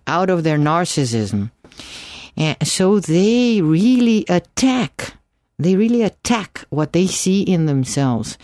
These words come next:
And they start, um, developing habits that are, that are totally pathological. Narcissism can also be the source of suicidal attitudes, because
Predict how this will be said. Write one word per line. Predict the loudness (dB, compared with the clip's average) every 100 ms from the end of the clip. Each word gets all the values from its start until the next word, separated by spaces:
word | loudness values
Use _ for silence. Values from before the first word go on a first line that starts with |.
| -20 -18 -18 -14 -4
And | 0 0 0 0 -2
they | 0 0
start, | 0 -4 -2 0 0 -4 -12 -16 -20 -20 -20 _ -8
um, | -2 0 0 0 -2 -4
developing | -4 -2 0 0 2 0 0 0
habits | 0 0 2 0 0 -4
that | -2
are, | -2 -4 -12
that | -4 -2
are | 0 -2 -2
totally | 2 2 2 0 0
pathological. | -2 -4 -2 -2 -2 -4 -6 -8 -10 -12 -16 -6 0
Narcissism | 2 2 0 0 2 2
can | 2 0
also | 2 2 0
be | 0 0
the | 2 0
source | 0 0 0 0
of | -4
suicidal | -2 0 2 2 -2 -2 0 -2 -2
attitudes, | -4 -4 -6 -8 -8 -12 -16 -20 _ _ _ -20 _ _ _
because | -10 -2 -2 -2 -6